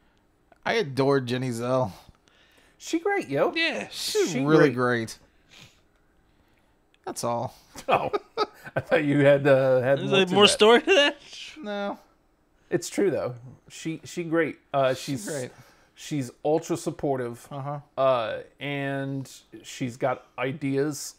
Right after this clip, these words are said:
Speaker 1: Mm-hmm.
Speaker 2: and she likes working with us too, which is an added bonus.
Speaker 1: Yeah.
Speaker 3: When's the Trash Pals thing?
Speaker 1: We gotta watch some hashtag Trash Pals.
Speaker 3: When, when is that?
Speaker 1: I guess probably not this weekend.
Speaker 3: Okay.
Speaker 1: We got the thing, so we can't go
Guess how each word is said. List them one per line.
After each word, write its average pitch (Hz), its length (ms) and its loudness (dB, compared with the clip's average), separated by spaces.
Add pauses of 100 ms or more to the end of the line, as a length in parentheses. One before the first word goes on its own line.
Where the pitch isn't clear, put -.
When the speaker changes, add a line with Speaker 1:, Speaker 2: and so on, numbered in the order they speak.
Speaker 1:
Mm-hmm. 135 460 -14
Speaker 2:
and 131 800 -6 (500)
she - 300 -10
likes 139 340 -6
working 131 420 -6
with 107 140 -14
us 110 180 -8
too, 139 240 -6
which 107 240 -12
is 120 300 -10
an 131 160 -12
added 117 280 -10
bonus. 113 600 -12 (500)
Speaker 1:
Yeah. 135 420 -4 (440)
Speaker 3:
When's 113 240 -20
the 113 120 -20
Trash - 380 -20
Pals - 220 -20
thing? - 100 -20 (720)
Speaker 1:
We 160 60 -16
gotta 147 120 -8
watch 139 160 -8
some 139 120 -16
hashtag 127 440 -10
Trash 135 340 -10
Pals. 131 260 -10 (180)
Speaker 3:
When, 113 140 -8 (140)
when 110 180 -12
is 117 120 -16
that? 127 200 -16 (320)
Speaker 1:
I 139 40 -10
guess - 180 -20 (420)
probably 139 240 -8
not 123 140 -10
this 143 180 -16
weekend. 117 300 -16 (540)
Speaker 3:
Okay. 110 180 -18 (560)
Speaker 1:
We 123 100 -18
got 113 240 -10
the 107 100 -20
thing, 123 460 -12
so - 140 -16
we 120 60 -14
can't 120 220 -14
go 120 200 -12